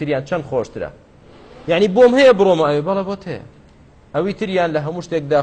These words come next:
خۆشتر و خێرترە لەمەیان. ئەگەر کەسێک عەقڵی هەبێ دەمێنێتەوە، هیچ فەرقیشی نییە بۆ تۆ، ئەوەیش تریشیان هی تۆیە. قەی چێکە؟ وەڵام من جا لێرە بم. نە وەڵا لێرە نابیت. کە ئەمە خێرتر و خۆشترە،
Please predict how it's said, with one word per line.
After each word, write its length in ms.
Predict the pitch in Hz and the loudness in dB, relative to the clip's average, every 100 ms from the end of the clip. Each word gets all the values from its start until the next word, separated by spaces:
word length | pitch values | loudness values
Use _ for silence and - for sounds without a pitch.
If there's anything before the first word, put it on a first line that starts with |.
| 143 | 0
خۆشتر 380 | 139 127 - 160 | -6 -6 -8 -10
و 80 | |
خێرترە 460 | 156 143 123 - 147 123 | -6 -4 -4 -2 -4 -2
لەمەیان. 340 | 104 92 76 - - - - - _ _ _ - - _ - - | -4 -8 -12 -18 -20 -20 -20 -20 _ _ _ -20 -20 _ -18 -12
ئەگەر 220 | 147 165 - - - - | -4 -6 -6 -20 -20 -12
کەسێک 320 | 220 165 156 - | -8 -6 -6 -4
عەقڵی 300 | 185 185 143 131 | -6 -4 -6 -4
هەبێ 180 | 156 120 120 | -6 -6 -6
دەمێنێتەوە، 640 | 135 160 175 165 127 120 120 - - - - _ _ _ _ _ _ _ - | -4 -4 -4 -4 -4 -4 -6 -16 -20 -20 -20 _ _ _ _ _ _ _ -8
هیچ 140 | 214 - | -6 2
فەرقیشی 400 | 208 196 180 196 | 2 2 -4 0
نییە 100 | 185 139 | 2 2
بۆ 60 | 120 | -2
تۆ، 100 | 110 - | -4 -2
ئەوەیش 240 | 147 190 190 | -2 -2 -4
تریشیان 380 | 185 180 190 170 | -8 -6 -2 -2
هی 80 | 156 139 | -4 -4
تۆیە. 220 | 123 73 - - - - | -4 -4 -12 -20 -18 -10
قەی 120 | 220 | -10
چێکە؟ 220 | - 208 143 | -8 -4 0
وەڵام 180 | 135 143 156 | 0 -2 -4
من 80 | 147 | -4
جا 120 | 156 135 - - - _ - | -2 -2 -8 -20 -20 _ -4
لێرە 260 | 151 151 104 | 2 2 2
بم. 140 | 98 95 - - | -4 -14 -20 -12
نە 60 | 151 | -6
وەڵا 160 | 139 135 135 | -4 -4 -6
لێرە 180 | 131 135 | -8 -10
نابیت. 320 | 117 - - - _ _ | -12 -14 -18 -20 _ _
کە 80 | 110 | -10
ئەمە 160 | 123 139 | -8 -8
خێرتر 360 | - 123 110 131 | -8 -8 -8 -10
و 60 | 113 | -8
خۆشترە، 300 | 120 110 139 | -6 -6 -6